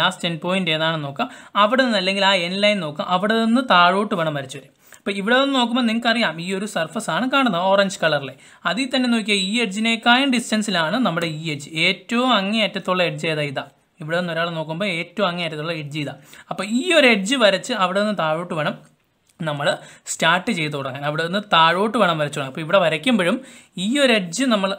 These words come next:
ഏറ്റവും ആദ്യം ഇവിടെ വരയ്ക്കണം, അവിടെ നിന്ന് താഴോട്ട് വേണം വരച്ച് തുടങ്ങാനായിട്ട്. അപ്പോൾ അത് വരച്ചു തുടങ്ങുന്നതിന് വേണ്ടി നമുക്ക് ആദ്യം നമുക്ക് ഈ എൻഡ് പോയിന്റ്സുകൾ നമുക്ക്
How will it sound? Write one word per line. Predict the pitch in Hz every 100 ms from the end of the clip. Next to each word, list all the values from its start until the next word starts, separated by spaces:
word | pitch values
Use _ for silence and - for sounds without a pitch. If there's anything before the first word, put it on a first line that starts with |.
| 170
ഏറ്റവും | 165 165 208 175
ആദ്യം | 156 160
ഇവിടെ | 156 151
വരയ്ക്കണം, | 143 170 247 - - _ 170
അവിടെ | 175 185
നിന്ന് | 175 208 165
താഴോട്ട് | 160 170 202 220 165
വേണം | 165 269 - - _ -
വരച്ച് | 147 139 139 240
തുടങ്ങാനായിട്ട്. | 147 139 135 131 127 - -
അപ്പോൾ | 277 269
അത് | 269 269
വരച്ചു | 240 277
തുടങ്ങുന്നതിന് | 262 247 247
വേണ്ടി | 240 226 220
നമുക്ക് | 220 208
ആദ്യം | 202 233 214
നമുക്ക് | 196 196 208 - _ 196
ഈ | 202
എൻഡ് | 185 220
പോയിന്റ്സുകൾ | 247 226 214 190 196 180
നമുക്ക് | 160